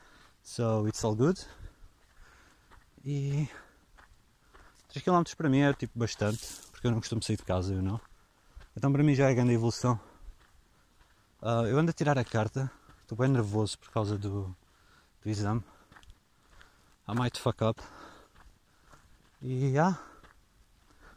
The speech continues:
Ah, eu e os amigos, tipo, decidimos voltar a jogar Pokémon M M O, <laughs> que é tipo Pokémon Online, estão a ver?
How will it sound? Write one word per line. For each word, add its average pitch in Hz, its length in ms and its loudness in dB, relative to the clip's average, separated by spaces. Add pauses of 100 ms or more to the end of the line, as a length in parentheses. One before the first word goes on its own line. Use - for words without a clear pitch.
(340)
Ah, 127 280 2 (100)
eu 143 140 4
e 165 40 4
os 160 80 0
amigos, 151 240 2
tipo, - 180 -6 (200)
decidimos 135 440 2
voltar 127 440 2
a 120 40 2
jogar 110 480 -2 (1080)
Pokémon 117 340 2
M 107 140 4
M 104 40 2
O, 113 180 -2 (160)
<laughs> - 800 -6
que - 60 0
é 123 40 4
tipo - 160 0
Pokémon 131 400 4
Online, 120 280 4
estão 123 160 0
a 110 40 2
ver? 113 200 0